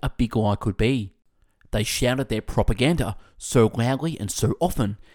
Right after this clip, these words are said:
that we in the civilized world accepted their crimes until the brutal truth slapped us in the face. The basics of becoming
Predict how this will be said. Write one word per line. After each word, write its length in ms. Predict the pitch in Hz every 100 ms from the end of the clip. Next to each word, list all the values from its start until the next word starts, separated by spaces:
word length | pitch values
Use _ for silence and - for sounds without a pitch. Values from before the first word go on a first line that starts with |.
| -
that 180 | 110 -
we 240 | 110 135 165
in 80 |
the 60 | 165
civilized 580 | - 123 113 110 135 -
world 300 | 101 95 - - _ -
accepted 520 | - - 131 - 147
their 100 | 160
crimes 500 | - 120 98 104 - - - -
until 260 | 131 180
the 80 | 165
brutal 380 | 127 135 151 160 -
truth 460 | - 262 165 - - _ _
slapped 400 | - - 117 -
us 100 | -
in 80 | 101
the 80 |
face. 480 | - 120 123 - - - _ _ _ _ _ _ _
The 80 | 110
basics 560 | - 123 - 147 135 -
of 160 | 117
becoming 480 | - - 127 110 110